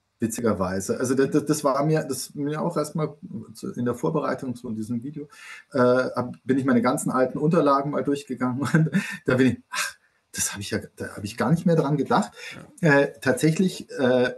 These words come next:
Speaker 1: jüdische Geldverleiher und Wechsler gab's schon in der, äh, in der Kaiserzeit.
Speaker 2: Also
Speaker 1: Ja, ähm,
Speaker 2: Geldwechsler ist ja verständlich,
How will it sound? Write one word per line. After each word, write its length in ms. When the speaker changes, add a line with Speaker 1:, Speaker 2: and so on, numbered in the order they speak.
Speaker 1:
jüdische 760
Geldverleiher 800
und 300
Wechsler 500
gab's 340
schon 600
in 200
der, 320
äh, 260
in 80
der 100
Kaiserzeit. 640
Speaker 2:
Also 140
Speaker 1:
Ja, 540
ähm, 260
Speaker 2:
Geldwechsler 500
ist 120
ja 100
verständlich, 720